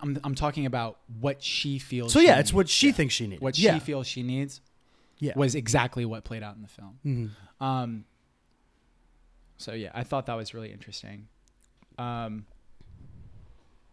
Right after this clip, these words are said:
Speaker 1: did you feel like this ending was cathartic? Like, did you feel like a, like, I, 'cause I, I didn't, I could understand that it was cathartic for Danny's character, but I didn't feel like,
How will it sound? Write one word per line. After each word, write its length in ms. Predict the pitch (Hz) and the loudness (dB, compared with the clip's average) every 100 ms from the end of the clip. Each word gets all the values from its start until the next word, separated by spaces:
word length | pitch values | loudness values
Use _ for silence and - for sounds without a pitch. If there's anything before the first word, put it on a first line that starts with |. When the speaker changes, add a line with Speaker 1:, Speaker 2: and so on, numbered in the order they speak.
| _ _ _ _ | _ _ _ _
Speaker 1:
did 140 | 143 | -12
you 60 | 208 | -12
feel 180 | - 403 | -12 -12
like 120 | 392 | -8
this 160 | 247 226 | -6 -2
ending 200 | 190 190 | -2 0
was 140 | 180 | -2
cathartic? 540 | - 175 170 185 - _ _ _ - - - _ _ _ _ _ - _ _ - _ _ _ - | -2 -2 0 0 -4 _ _ _ -20 -20 -20 _ _ _ _ _ -20 _ _ -20 _ _ _ -8
Like, 100 | 139 | -4
did 160 | 156 165 | -2 0
you 80 | 220 | 0
feel 260 | - 208 | 2 4
like 240 | 190 160 143 | 6 4 4
a, 300 | 143 131 127 - | 2 2 -2 -2
like, 160 | 143 | 0
I, 140 | - 180 | 2 2
'cause 240 | - 156 | 0 2
I, 160 | 156 139 - - | 4 2 -4 -18
I 100 | - | -8
didn't, 420 | 185 190 170 156 - - - - - - - - - - - - - _ - | -4 -2 0 -2 -6 -18 -20 -20 -20 -20 -20 -20 -20 -20 -20 -20 -20 _ 0
I 80 | |
could 120 | 175 214 | 0 0
understand 600 | 196 180 - 180 165 143 | 0 -2 -2 -2 -2 -2
that 120 | 135 | -4
it 60 | |
was 140 | 127 123 | -4 -6
cathartic 480 | - - 127 120 - | -10 -6 -6 -6 -12
for 680 | - - - - 135 127 113 | -20 -20 -12 -2 0 0 -2
Danny's 340 | 107 110 104 - | -6 -8 -8 -10
character, 460 | 101 104 - - - - _ - _ _ _ - - - - | -14 -14 -16 -20 -20 -20 _ -20 _ _ _ -20 -20 -10 -4
but 120 | 143 | 0
I 40 | |
didn't 240 | 175 202 170 | 2 2 0
feel 220 | 185 180 | -2 -2
like, 220 | 147 135 | -2 -8